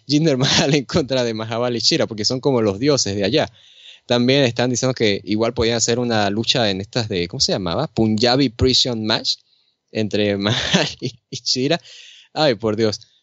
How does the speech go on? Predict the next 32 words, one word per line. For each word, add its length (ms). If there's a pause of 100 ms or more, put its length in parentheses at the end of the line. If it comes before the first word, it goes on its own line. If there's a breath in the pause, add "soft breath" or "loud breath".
(140)
Pero 220
esto, 260 (540)
sí, 560
em, 600 (760)
¿cómo 220
explico 500
esto? 320
No 100
me 80
emociona 640
la 160
llegada 400
de, 240
o 120
el 100
regreso 560
de 140
Low 260
Ki 240
a 280 (120)
Impact 380
Wrestling. 400 (500 loud breath)
No 180
por 220
Low 240
Ki, 440 (280)
eh, 140
como 200
luchador, 540
porque 260
es 60
un, 240